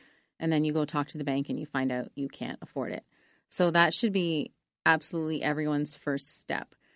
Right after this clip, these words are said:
Um, and then after that, they should be consulting a realtor so that they can get a game plan going as to, you know, what type of home they're looking for,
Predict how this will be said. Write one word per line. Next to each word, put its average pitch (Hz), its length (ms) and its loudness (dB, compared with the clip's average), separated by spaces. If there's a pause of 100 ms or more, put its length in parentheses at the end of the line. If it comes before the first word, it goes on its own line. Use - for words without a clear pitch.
(300)
Um, 160 440 4
and 190 120 8
then 202 100 10
after 262 340 10
that, 160 340 8 (240)
they 175 240 6
should 185 260 2
be 170 160 4
consulting 160 560 0
a 151 80 2
realtor 151 460 2
so - 160 -2
that - 160 0
they 151 100 4
can 151 160 -2
get 147 160 4
a 151 40 4
game 143 320 4
plan 151 440 4
going 143 480 4
as 143 180 0
to, 156 160 0
you 180 120 2
know, 165 100 4
what 160 160 4
type 175 240 0
of 156 80 -6
home 156 340 0
they're 151 120 2
looking 147 340 0
for, 147 480 2